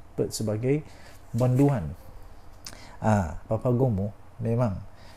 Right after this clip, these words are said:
dia boleh dipenjara tiga tahun maksimum atau denda lima ribu ringgit atau kedua-duanya jika sabit kesalahan.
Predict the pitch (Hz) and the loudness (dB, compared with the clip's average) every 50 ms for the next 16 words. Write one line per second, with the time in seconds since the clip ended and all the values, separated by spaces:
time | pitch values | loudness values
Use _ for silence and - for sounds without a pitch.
0 | - - - - - - 107 120 143 147 123 113 123 135 135 143 120 107 98 104 | -16 -18 -18 -10 -4 2 6 8 10 10 10 10 8 8 10 10 8 8 6 6
1 | 117 113 - 120 110 113 104 110 104 95 98 101 104 113 127 123 - - - 131 | 4 2 2 2 2 2 2 2 2 2 2 2 2 2 0 -2 -2 -2 0 4
2 | 120 135 127 - 135 120 120 117 107 101 98 101 98 - - - 95 87 98 107 | 4 4 4 2 0 0 0 2 2 2 0 -2 -2 -2 -2 -2 -2 0 0 -2
3 | 117 123 131 135 - - - - - - - - - - - - 123 - - 127 | -2 -4 -4 -6 -10 -12 -18 -16 -18 -18 -18 -18 -18 -12 -6 -4 -2 2 4 4
4 | 117 107 101 107 104 107 110 113 107 101 107 104 107 107 104 107 98 92 101 101 | 4 6 4 4 4 4 4 4 4 4 4 4 2 2 2 2 2 2 2 2
5 | 104 95 95 101 120 127 - - 120 113 - 127 123 113 - 113 101 104 110 107 | 0 0 2 2 0 0 0 -2 -4 -2 0 0 0 2 0 0 0 2 2 2
6 | 98 95 101 98 98 107 113 107 101 101 - 110 - - - 101 101 95 - - | 2 0 0 0 0 0 0 0 -2 -2 -2 -4 -4 -4 -4 -4 -4 -4 -4 -6
7 | 104 - - 98 98 104 101 95 90 | -8 -6 -6 -6 -6 -6 -6 -8 -8